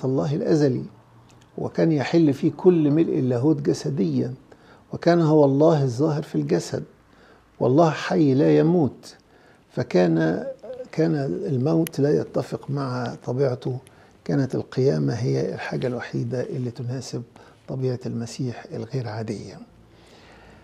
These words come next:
حاجة بعد كده، نقطة خمسة، إن المسيح لما مات، مات بإرادته وبسلطانه، وأسلم ذاته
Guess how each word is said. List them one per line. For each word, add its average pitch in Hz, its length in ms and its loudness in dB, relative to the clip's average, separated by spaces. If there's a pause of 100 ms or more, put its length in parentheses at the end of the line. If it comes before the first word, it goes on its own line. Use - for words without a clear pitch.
(180)
حاجة 196 280 6
بعد 170 260 8
كده، 165 420 4
نقطة 165 340 0
خمسة، 160 520 0
إن 135 120 -2
المسيح 131 640 0
لما 160 560 2
مات، 156 520 -2
مات 156 200 2
بإرادته 151 600 0
وبسلطانه، 127 720 0
وأسلم 123 400 -4
ذاته 143 460 0